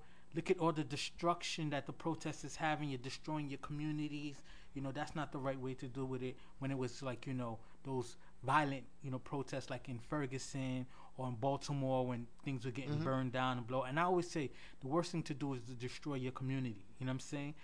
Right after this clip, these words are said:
Speaker 1: So when people took protests to the Capitol, people were saying,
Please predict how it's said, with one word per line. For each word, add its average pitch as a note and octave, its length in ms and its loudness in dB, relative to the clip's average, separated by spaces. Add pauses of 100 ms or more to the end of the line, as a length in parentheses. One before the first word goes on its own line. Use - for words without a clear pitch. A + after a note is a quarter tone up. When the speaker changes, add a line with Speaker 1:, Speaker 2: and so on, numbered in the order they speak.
(260)
Speaker 1:
So G#3+ 200 8
when G#3 220 6
people G#3 500 0
took - 240 -2
protests F#3 580 2
to F3 80 2
the D#3 80 -2
Capitol, E3+ 560 4 (720)
people F3+ 300 0
were D#3+ 40 2
saying, E3+ 300 0